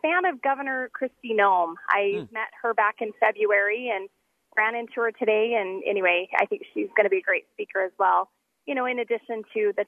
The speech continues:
Speaker 1: Trumps and, and also Vice President Pence.
Speaker 2: Yeah. Uh, Burgess Owens, as you mentioned, uh, he-, he'll be speaking Wednesday evening. He'll be a guest on this show ahead of,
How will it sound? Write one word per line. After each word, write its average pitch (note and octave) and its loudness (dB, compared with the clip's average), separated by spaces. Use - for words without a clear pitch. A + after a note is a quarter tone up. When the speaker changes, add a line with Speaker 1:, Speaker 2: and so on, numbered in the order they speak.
Speaker 1:
Trumps G#3 0
and, F#3 -2
and F#3 0
also F#3 0
Vice F3 -2
President F3 -4
Pence. C#3 0
Speaker 2:
Yeah. F#2 -12
Uh, A#2+ 0
Burgess C3+ -4
Owens, B2+ 0
as G#2+ -6
you B2 -2
mentioned, A#2+ -2
uh, G2 0
he-, G2 -8
he'll B2 -2
be A#2 -4
speaking A#2 -6
Wednesday A#2+ -2
evening. A2+ -6
He'll B2+ -4
be C3 -2
a B2 2
guest A#2+ -2
on G2+ -6
this G2 -4
show G2+ 0
ahead G#2 -4
of, F#2+ -4